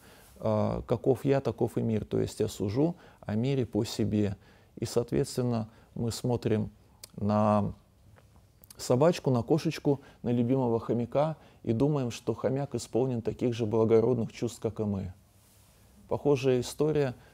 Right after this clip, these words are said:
приводится в пятой песне Бхагаватам. Про, это история про Махараджу Барату,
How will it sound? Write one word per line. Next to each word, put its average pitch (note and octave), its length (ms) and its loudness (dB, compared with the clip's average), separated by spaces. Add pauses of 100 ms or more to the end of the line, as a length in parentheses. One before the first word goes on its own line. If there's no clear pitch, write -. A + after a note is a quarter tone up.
приводится A#2+ 580 2
в - 40 -8
пятой C3 340 2
песне A#2+ 420 0
Бхагаватам. C3 680 4 (420)
Про, A2+ 320 2
это A#2 220 2
история B2 380 2
про A2+ 200 0
Махараджу A#2 560 0
Барату, C3 540 4